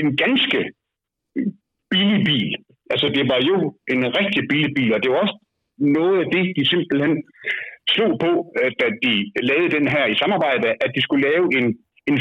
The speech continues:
folke-, en folke-Porsche. Altså, en Porsche, man kunne få råd til.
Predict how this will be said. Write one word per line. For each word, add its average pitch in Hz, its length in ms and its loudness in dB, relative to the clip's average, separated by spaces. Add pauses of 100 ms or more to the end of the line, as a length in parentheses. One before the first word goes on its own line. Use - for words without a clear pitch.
folke-, 147 420 0 (300)
en 139 160 0
folke-Porsche. 113 640 0 (300)
Altså, 110 140 0 (140)
en 127 120 0
Porsche, 190 260 2
man 180 120 2
kunne 180 180 0
få 180 120 0
råd 156 140 2 (100)
til. 85 100 -2